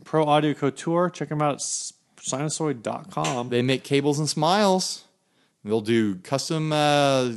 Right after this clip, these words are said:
Speaker 2: custom everything. Whatever you want, they'll make it. They will put together your fancy cable dreams,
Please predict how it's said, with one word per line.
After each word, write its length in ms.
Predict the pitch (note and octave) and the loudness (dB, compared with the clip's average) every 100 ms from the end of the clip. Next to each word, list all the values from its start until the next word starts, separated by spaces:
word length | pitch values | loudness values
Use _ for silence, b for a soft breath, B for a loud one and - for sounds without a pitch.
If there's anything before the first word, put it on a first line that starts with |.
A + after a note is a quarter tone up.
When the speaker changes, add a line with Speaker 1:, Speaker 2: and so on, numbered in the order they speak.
| G#2 - | -10 -6
Speaker 2:
custom 320 | D3 D3 E3 | -4 0 2
everything. 480 | D#3+ C#3+ A#2+ G2 E2+ F2 | 4 4 2 -2 -6 -4
Whatever 280 | A#2+ D#3 | 0 2
you 140 | E3+ E3 | 2 2
want, 340 | E3 D#3+ - | 4 2 2
they'll 100 | B2 | -2
make 260 | C3+ D3 F3 | 0 0 2
it. 280 | G2 - - | 0 -2 -4
They 120 | C3 | 0
will 140 | C#3+ | 2
put 420 | - - D#3+ D#3+ | 0 -2 -2 -2
together 520 | - B2+ C#3+ D3+ G#2+ - b b b | -6 -2 0 2 0 -2 b b b
your 160 | A2 G#2+ | -6 -6
fancy 920 | - - D3 D#3 D3 E3+ D3+ C#3 C#3 B B | -8 -6 -2 -2 -2 0 2 0 -2 B B
cable 380 | - D3 C#3 C3 | 0 2 2 0
dreams, 760 | A2+ B2+ D3 C3 G#2 F#2+ - | -2 -2 0 0 -2 -4 -10